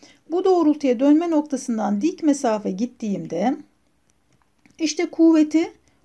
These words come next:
buradaki bulacağım dik uzaklıkla çarpmam yine bana torku verecektir. Dikkat ederseniz burada bir dik üçgen oluştu.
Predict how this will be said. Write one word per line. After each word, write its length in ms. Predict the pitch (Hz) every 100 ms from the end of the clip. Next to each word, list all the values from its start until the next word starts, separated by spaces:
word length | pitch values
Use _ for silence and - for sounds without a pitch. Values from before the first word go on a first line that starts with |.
| _
buradaki 520 | 370 403 269 - 240
bulacağım 600 | 285 294 214 247 311 392
dik 180 | 320 359
uzaklıkla 560 | 302 285 269 247 226 214
çarpmam 540 | - 262 - 269 370
yine 240 | 349 311 262
bana 220 | 247 302
torku 380 | 294 220 214 339
verecektir. 720 | 277 214 190 - - 277 - - - _ 294
Dikkat 280 | 294 359
ederseniz 460 | 370 494 427 359 320
burada 180 | 330 320
bir 120 | 311
dik 160 | 330 339
üçgen 300 | - 349 349
oluştu. 540 | 233 214 - 294